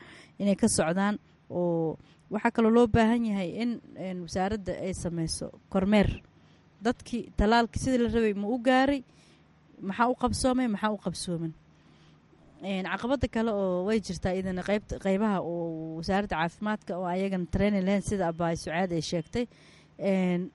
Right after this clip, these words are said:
way daadiyaan jidadkay la fariistaan, foomamkay buuxiyaan. Yacni, ma, ma leh cid ku kontroosho. Hadday heli lahayn cid ko-, ku kontroosho oo monitoring ayaga ku ah waxa ay sameynayaan, waxaa la heli lahaa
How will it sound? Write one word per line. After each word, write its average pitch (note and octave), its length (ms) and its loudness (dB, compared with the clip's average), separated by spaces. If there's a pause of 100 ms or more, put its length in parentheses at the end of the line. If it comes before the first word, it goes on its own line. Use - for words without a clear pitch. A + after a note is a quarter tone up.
way A#3 220 6
daadiyaan G3+ 480 4
jidadkay G#3 340 0
la G#3 100 2
fariistaan, G#3+ 500 -2
foomamkay A#3 580 4
buuxiyaan. E3 560 4 (540)
Yacni, G3 380 -2
ma, B3+ 220 -2
ma B3+ 220 6
leh A#3+ 180 6
cid C#4 160 0
ku D4 120 0
kontroosho. F#3 720 2 (360)
Hadday A3+ 240 6
heli D4 180 6
lahayn B3 380 2
cid - 220 -6
ko-, A3+ 280 -2
ku D4 160 -8
kontroosho G#3 680 0 (420)
oo G#3 260 2
monitoring A#3 560 4
ayaga A#3 300 4
ku - 120 0
ah A#3+ 120 6
waxa B3+ 240 4
ay A3+ 140 2
sameynayaan, A#3+ 840 2 (320)
waxaa A#3+ 260 4
la A3+ 100 4
heli A#3+ 240 4
lahaa G3 240 4